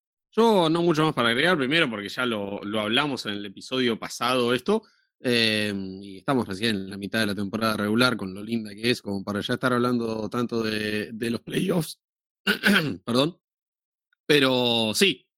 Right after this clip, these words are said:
eh, simplemente decir que me, m-, creo que de haber un invicto, seguramente debería estar, pero lo veo muy complicado por lo que ya dije. No, no creo que vaya a suceder.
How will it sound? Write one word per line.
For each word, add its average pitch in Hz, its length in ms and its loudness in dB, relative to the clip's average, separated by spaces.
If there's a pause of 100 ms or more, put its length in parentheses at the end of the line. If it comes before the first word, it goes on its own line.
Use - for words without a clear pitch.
eh, 104 920 2 (160)
simplemente 135 480 2
decir 113 240 0
que 120 160 2
me, 120 140 0
m-, 139 340 0 (840)
creo 254 340 2
que 147 220 2
de 131 100 0
haber 214 200 4
un 202 100 2
invicto, 208 640 2 (100)
seguramente 165 720 2
debería 131 380 2
estar, 196 360 0
pero 113 220 -2
lo 107 180 -2
veo 117 180 2
muy 113 180 0
complicado 101 520 -2
por 85 100 -14
lo 90 100 -16
que 85 80 -20
ya - 120 -20
dije. - 140 -20 (100)
No, 90 160 -14
no 104 160 -6
creo 113 200 0
que 101 60 -2
vaya 101 200 -4
a 95 40 -6
suceder. - 360 -14